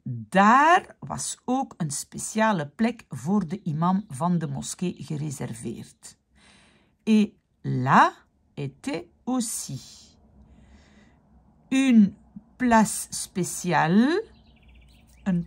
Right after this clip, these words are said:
plek, je pense que une plek, on peut dire aussi une plaats. C'est une place, un endroit. Donc, et là était aussi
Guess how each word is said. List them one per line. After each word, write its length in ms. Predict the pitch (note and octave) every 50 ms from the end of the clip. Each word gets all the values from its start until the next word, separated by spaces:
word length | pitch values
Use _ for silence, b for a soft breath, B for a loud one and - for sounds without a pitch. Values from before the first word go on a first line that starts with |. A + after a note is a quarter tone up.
| -
plek, 320 | - G3+ F3 F3 - - -
je 100 | F3+ E3+
pense 320 | F3+ - - G3+ G3+ G3+ -
que 140 | - - - - _ _ _ _ _ _ _ _ _ _ b b b b b b b b -
une 160 | G3 F#3+ F3
plek, 460 | - - - G#3 G#3+ B3+ D4 C#4+ - - -
on 80 | G3
peut 160 | F3+ - F#3+
dire 200 | D#3+ F3+ F#3 D#3+
aussi 520 | E3+ E3 - - - - - A#3 B3 B3+ - -
une 180 | F#3+ F3 E3+ - - _ -
plaats. 840 | F#3+ E3 E3 E3 F3 F#3+ A#3+ - - - - - - - - - _ _ _ _ _ _ _ _ _ _ _ _ _ _ _ _ _ _ - - -
C'est 180 | - - -
une 160 | F3+ E3 C#3
place, 420 | - - - - F3+ - - - - -
un 100 | E3+ E3
endroit. 420 | D3+ C#3+ C3 B2+ D#3 F#3 C#4 - - _ _ _ _ _ _ _ _ _ _ _ _ _ _ b b b b b b b b b b b b b b b
Donc, 180 | E3 E3 - - _ -
et 100 | F3 F3
là 360 | F3+ G3 B3 D#4 F#4 - - _ _ _ _ _ _ _ _ _ _ _ _ _ _ _ _ _ _ _ _ _ -
était 440 | G3 G3 F#3+ - - B3 A#3+ - _ -
aussi 760 | F3+ G3 F#3+ - - - - - A3+ A3 G3+ F3 D#3 - -